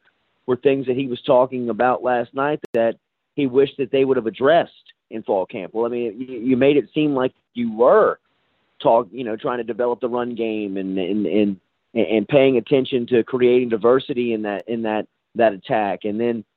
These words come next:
you know, he seemed like he was the, the, the most surprised by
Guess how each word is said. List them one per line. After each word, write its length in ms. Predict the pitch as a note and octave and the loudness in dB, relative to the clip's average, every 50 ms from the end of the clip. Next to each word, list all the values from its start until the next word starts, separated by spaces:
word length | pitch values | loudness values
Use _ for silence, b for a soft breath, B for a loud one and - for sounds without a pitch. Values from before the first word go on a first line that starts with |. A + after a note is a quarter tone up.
| _ _ | _ _
you 120 | - B2 A#2 | -2 0 0
know, 80 | B2 | 0
he 220 | A2+ B2 C#3 D#3 D3 | 0 -2 -6 -6 -4
seemed 200 | - E3+ D3+ C#3+ | -2 -2 0 0
like 180 | C3+ B2+ B2+ B2+ | 2 0 0 -2
he 120 | - D3+ F3 | -2 -2 0
was 140 | F3 F3+ - | 0 0 2
the, 180 | - B2+ A#2+ G#2+ - | 4 2 2 2 0
the, 100 | A2 B2+ | 0 -2
the 180 | B2+ B2+ C3 C3+ | 0 0 0 0
most 320 | C3+ C3 C#3 D#3+ D3 - | 4 4 2 2 2 -2
surprised 720 | - D3+ - - C3+ C3+ C3+ C#3 D3 D#3 D#3 D#3 D#3 - C3 | -8 -10 -4 -2 -2 0 2 0 0 0 -2 -4 -4 -6 _
by 340 | C#3 D3 D3 D3+ D3+ D#3 | -2 -2 -2 -2 -4 -6